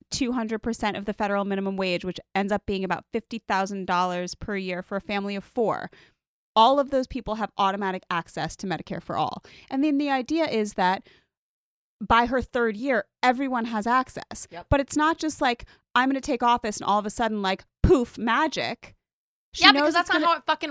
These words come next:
Speaker 1: Right.
Speaker 2: works.
Speaker 1: It's gonna take time. So she set herself up <sighs> milestones. "This is what I'm gonna do by this point. This is what I'm gonna do by this point."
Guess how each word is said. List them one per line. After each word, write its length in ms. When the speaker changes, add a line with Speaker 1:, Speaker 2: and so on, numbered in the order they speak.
Speaker 1:
Right. 0
Speaker 2:
works. 220
Speaker 1:
It's 120
gonna 200
take 200
time. 360
So 160
she 180
set 360
herself 520
up 160
<sighs> 240
milestones. 1040
"This 160
is 120
what 100
I'm 80
gonna 80
do 140
by 100
this 160
point. 280
This 100
is 80
what 80
I'm 60
gonna 100
do 80
by 140
this 180
point." 200